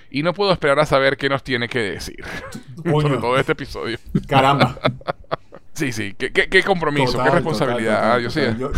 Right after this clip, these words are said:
Speaker 2: yo, yo hubiese querido que hiciéramos el podcast a las seis de la mañana del lunes, que fue cuando terminé de ver el capítulo. Te lo juro.
Speaker 1: Sí. <laughs> Hoy estamos los tres dispuestos a desmenuzar el episodio, hablar de sus personajes, los cambios y mucho más.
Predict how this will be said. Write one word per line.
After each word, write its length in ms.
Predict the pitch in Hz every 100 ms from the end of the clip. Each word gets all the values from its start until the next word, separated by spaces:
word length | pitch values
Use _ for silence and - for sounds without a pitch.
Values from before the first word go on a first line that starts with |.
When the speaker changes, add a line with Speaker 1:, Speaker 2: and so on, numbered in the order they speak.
| 139 135 160 165
Speaker 2:
yo, 40 | 143
yo 60 |
hubiese 240 | 139 147 170
querido 200 | 160 143
que 60 |
hiciéramos 340 | 165 156 165 156
el 80 | 151
podcast 420 | 135 156 165 160
a 60 |
las 200 | 139 -
seis 160 | - 123
de 80 | 139
la 80 | 156
mañana 440 | 127 123 123 139
del 460 | 151 135 113 104 110
lunes, 480 | 135 120 156 - - - - - -
que 120 | 117
fue 120 | 113
cuando 200 | 117 131
terminé 260 | 127 113 104
de 80 |
ver 160 | 113 123
el 60 | 117
capítulo. 420 | 117 107 92 82 - - - -
Te 140 | 127
lo 100 | 120
juro. 240 | 117 110 -
Speaker 1:
Sí. 240 | - 139 120 -
<laughs> 400 | 143 - 156 - - - - - - - - - - -
Hoy 180 | 202
estamos 360 | 220 - 208 208
los 140 | 180
tres 160 | 156 196
dispuestos 500 | 190 170 196 190 -
a 80 | 180
desmenuzar 420 | 156 143 135 170
el 100 | 175
episodio, 600 | 143 139 220 208 196 196
hablar 200 | 170 165
de 60 | 156
sus 120 | 151
personajes, 640 | 139 131 160 180 170 160
los 160 | 143 -
cambios 640 | 196 185 175 175 165 -
y 80 | 143
mucho 240 | 143 139
más. 340 | 156 196 185